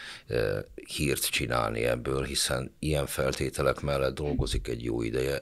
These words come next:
ő is megteheti, hogy ezt végigjárja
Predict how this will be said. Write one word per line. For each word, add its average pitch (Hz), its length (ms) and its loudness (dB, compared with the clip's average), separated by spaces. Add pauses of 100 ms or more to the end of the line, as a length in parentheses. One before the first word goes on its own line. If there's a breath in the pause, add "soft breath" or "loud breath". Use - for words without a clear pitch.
ő 64 180 -4
is 76 240 0
megteheti, 58 600 -4
hogy 60 260 -6 (160)
ezt - 320 -4
végigjárja 57 1120 0